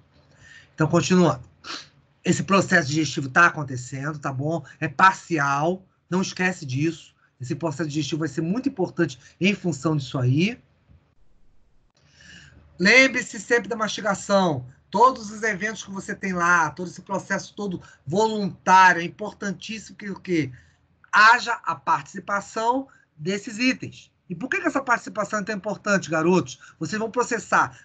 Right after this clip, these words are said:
grandes estruturas em pequenas estruturas. Quanto melhor for isso aí, melhor pra você.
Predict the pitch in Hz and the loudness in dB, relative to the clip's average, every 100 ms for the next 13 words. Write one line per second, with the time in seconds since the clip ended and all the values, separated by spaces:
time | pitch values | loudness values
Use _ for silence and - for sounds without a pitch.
0 | _ 175 226 247 233 165 156 151 226 214 | _ 2 6 6 4 2 -4 -8 -10 -12
1 | 240 254 330 339 - 277 302 277 285 269 | -2 4 4 2 -6 -6 -2 -2 -2 -4
2 | 349 285 277 208 160 - - _ _ 294 | -4 -4 -2 0 0 -2 -20 _ _ 2
3 | 466 523 - _ 427 415 330 208 175 175 | 6 4 2 _ -6 0 2 6 6 6
4 | 165 - _ _ _ _ 226 269 269 - | 2 -6 _ _ _ _ 2 2 2 -2
5 | 170 180 262 220 _ _ _ - 185 175 | -4 0 0 -2 _ _ _ -6 -2 0
6 | 170 185 190 208 220 - 175 151 | 2 0 -2 -8 -8 -2 0 0